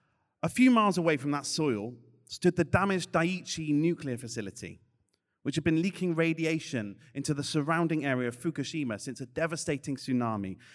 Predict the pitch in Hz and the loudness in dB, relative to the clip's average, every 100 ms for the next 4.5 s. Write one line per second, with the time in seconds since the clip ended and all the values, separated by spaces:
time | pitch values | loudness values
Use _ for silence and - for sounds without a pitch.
0 | - 110 - - 160 160 151 135 135 - | -16 -10 -8 2 2 2 -4 -4 -6 -6
1 | 117 - 107 98 95 113 120 - 139 131 | -16 -10 -8 -8 -10 -8 -8 -6 0 2
2 | 117 107 117 104 92 87 _ _ _ _ | 0 -4 -8 -8 -10 -16 _ _ _ _
3 | _ _ - 165 135 120 117 123 131 127 | _ _ 6 6 4 -2 2 2 2 0
4 | 117 127 113 98 87 | -6 -6 -8 -12 -14